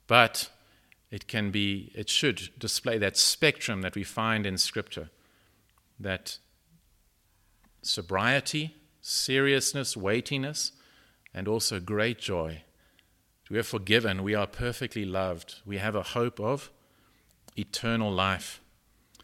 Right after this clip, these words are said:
We have this promise, Hebrews two twelve, the Lord Jesus says, "I will tell of your name to my brothers. In the midst of the congregation, I will sing your praise."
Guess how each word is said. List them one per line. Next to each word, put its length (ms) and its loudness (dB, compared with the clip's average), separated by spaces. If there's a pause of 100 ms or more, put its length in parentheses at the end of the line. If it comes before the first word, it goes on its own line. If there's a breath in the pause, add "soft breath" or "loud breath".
(460 soft breath)
We 120 -2
have 160 4
this 160 2
promise, 680 2
Hebrews 400 0
two 200 -4
twelve, 500 2 (600 soft breath)
the 60 -8
Lord 180 2
Jesus 260 2
says, 200 0
"I 260 4
will 160 2
tell 260 0
of 120 2
your 120 0
name 340 2
to 120 -6
my 140 2
brothers. 460 2
In 140 0
the 100 4
midst 520 4
of 100 4
the 80 4
congregation, 880 4
I 180 4
will 140 2
sing 300 0
your 160 2
praise." 500 0